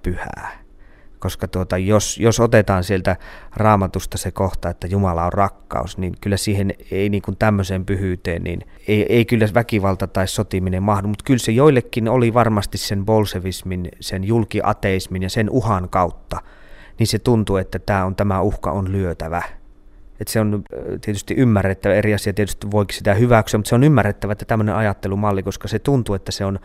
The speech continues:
parikymmentä vuotta siellä niinku odottanut, että se saa hukuttaa, tuota, niin, tuleen ja vereen, niin kuin sanottiin, koko Suomen ja kristillisen sivistyksen. Kyllä se sitä kautta se oli varmasti aidosti joillekin niin kuin pyhää sotaa,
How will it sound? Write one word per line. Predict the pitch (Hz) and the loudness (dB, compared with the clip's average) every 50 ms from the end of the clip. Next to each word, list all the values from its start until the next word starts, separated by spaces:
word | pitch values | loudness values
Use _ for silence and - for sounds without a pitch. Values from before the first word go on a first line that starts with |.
| - - - - - - | -12 -20 -20 -18 -8 -2
parikymmentä | - 113 110 104 - 101 101 95 90 98 92 | 2 2 2 2 2 0 -2 0 -2 -2 -2
vuotta | 101 107 101 92 - - 98 | 0 0 0 0 0 -6 -6
siellä | - 98 95 92 | -4 -2 -2 -2
niinku | 92 92 92 90 - 90 87 - - - - - - - - - - - | -2 -4 -4 -6 -6 -8 -10 -10 -14 -18 -20 -20 -20 -20 -20 -20 -12 -4
odottanut, | - 117 117 117 101 95 - - - 90 90 90 - - | 0 2 4 4 2 0 -2 -8 -8 -6 -6 -6 -8 -8
että | 80 - - 95 | -12 -8 -8 -8
se | - 98 | -6 -6
saa | 90 - - 90 87 87 | -6 -4 -2 -2 -2 -2
hukuttaa, | 104 98 - 101 92 - - - - 76 76 - - - - - | -4 -4 -4 -4 -6 -6 -10 -10 -8 -8 -8 -8 -12 -18 -18 -12
tuota, | - 104 98 - 95 | -8 -8 -8 -6 -6
niin, | 95 98 95 95 92 | -6 -6 -6 -6 -4
tuleen | - 113 110 104 101 98 98 | -2 0 0 2 2 0 0
ja | 101 101 95 | 0 0 2
vereen, | 120 117 113 104 95 95 | 4 4 4 4 2 2
niin | 92 92 | 0 0
kuin | 92 98 | -2 -2
sanottiin, | - - 110 104 95 87 - - 95 90 | 0 0 2 2 2 0 -2 -6 -8 -6
koko | 90 98 - - 98 | -6 -6 -4 -4 -4
Suomen | 95 - 120 110 98 92 92 92 | -2 0 0 0 0 0 0 -2
ja | 92 92 92 - - - - - | -4 -4 -6 -8 -10 -20 -20 -14
kristillisen | - - 104 - - - 98 95 101 98 | -10 -8 -8 -8 -6 -8 -6 -4 -4 -4
sivistyksen. | 101 117 107 95 85 - - - 95 - - 92 - | -4 -4 -4 -4 -6 -8 -8 -12 -12 -12 -12 -12 -8
Kyllä | - 107 107 | -6 -6 -6
se | 104 - | -6 -4
sitä | - 160 151 139 104 | -4 -2 -2 -2 -2
kautta | - 92 90 - - 117 | 0 -2 -4 -4 -6 -6
se | - 131 | -2 0
oli | 135 131 113 | 0 2 2
varmasti | 110 113 113 101 - - | 2 0 -2 -2 -6 -4
aidosti | - 139 143 127 104 95 - - - 90 | -2 0 2 2 2 0 -4 -6 -10 -8
joillekin | 90 85 87 85 87 - - - | -8 -8 -8 -10 -12 -14 -16 -16
niin | - - | -16 -16
kuin | - - - - - - - | -16 -18 -18 -18 -20 -18 -14
pyhää | - 98 92 90 82 - 80 | -10 -8 -8 -8 -8 -10 -10
sotaa, | - 85 - - - - - - | -10 -12 -12 -12 -14 -16 -16 -18